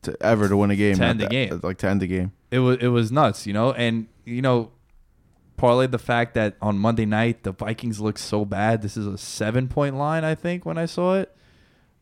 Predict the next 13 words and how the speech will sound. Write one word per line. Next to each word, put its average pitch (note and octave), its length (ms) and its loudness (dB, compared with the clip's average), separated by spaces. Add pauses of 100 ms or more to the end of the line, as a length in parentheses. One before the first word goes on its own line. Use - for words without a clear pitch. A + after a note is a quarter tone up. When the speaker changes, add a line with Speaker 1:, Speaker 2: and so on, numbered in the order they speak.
(220)
Speaker 2:
I A#2+ 140 2
just C3 200 -2
think A#2 160 -6
that G2+ 120 0
Minnesota's G#2 460 -2
gonna G2 140 -2
come G2+ 200 -2
in. G2+ 260 0 (100)
Now, A2+ 260 2
maybe B2 320 0
with A2+ 160 0
the A2 80 -4
new A2 400 0